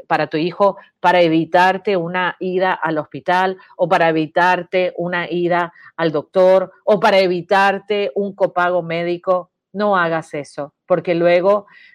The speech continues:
va a ser mucho más costoso el recuperar la salud en una operación, una cirugía, para quitarle esas piedras que se podrían haber evitado. Así que recuerda los dos tipos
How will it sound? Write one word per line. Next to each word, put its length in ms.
va 80
a 40
ser 240
mucho 380
más 160
costoso 760
el 100
recuperar 520
la 240
salud 420
en 100
una 160
operación, 540
una 220
cirugía, 580
para 200
quitarle 520
esas 300
piedras 640
que 480
se 200
podrían 480
haber 400
evitado. 720
Así 280
que 100
recuerda 500
los 160
dos 180
tipos 460